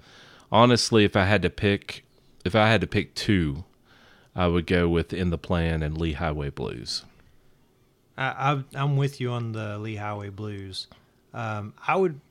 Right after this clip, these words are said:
Speaker 2: probably pick Dancing with the Angels
Speaker 1: Yeah.
Speaker 2: with that, just because the harmonies on there are incredible.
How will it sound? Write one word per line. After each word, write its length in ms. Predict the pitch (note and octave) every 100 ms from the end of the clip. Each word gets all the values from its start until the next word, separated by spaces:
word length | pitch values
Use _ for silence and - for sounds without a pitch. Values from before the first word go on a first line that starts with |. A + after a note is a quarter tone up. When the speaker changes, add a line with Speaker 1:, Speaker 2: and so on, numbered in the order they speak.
| _
Speaker 2:
probably 480 | - D#3 D#3 D3 C#3
pick 300 | - B2+ A2+
Dancing 320 | A2+ A2 G#2+
with 80 | G2
the 100 | G#2
Angels 500 | G#2 G#2 G2 F#2+ F#2
Speaker 1:
Yeah. 300 | F2 D#2 F2+
Speaker 2:
with 200 | A2+ -
that, 280 | G2+ G#2
just 300 | - D#3+ -
because 360 | C#3+ - B2+ A2
the 100 | G2+
harmonies 500 | G2+ A#2 A2+ G#2 G2+
on 160 | G2+ G2
there 200 | G2 F#2+
are 140 | F#2
incredible. 600 | F#2 - G#2 F#2+ F2 F2+